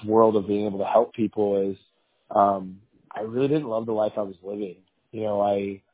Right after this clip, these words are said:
I had owned this gym, which I, I loved. Um, it wasn't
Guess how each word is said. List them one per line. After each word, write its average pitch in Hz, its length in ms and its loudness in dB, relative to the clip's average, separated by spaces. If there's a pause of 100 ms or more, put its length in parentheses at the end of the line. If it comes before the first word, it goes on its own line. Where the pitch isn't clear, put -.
(340)
I 110 100 6
had 113 120 6
owned 139 200 2
this 127 100 -8 (140)
gym, 127 340 -2
which 113 180 -6
I, 104 300 -2 (140)
I 110 80 -4
loved. 120 560 2 (400)
Um, 98 500 -10 (840)
it 113 120 2
wasn't 127 520 0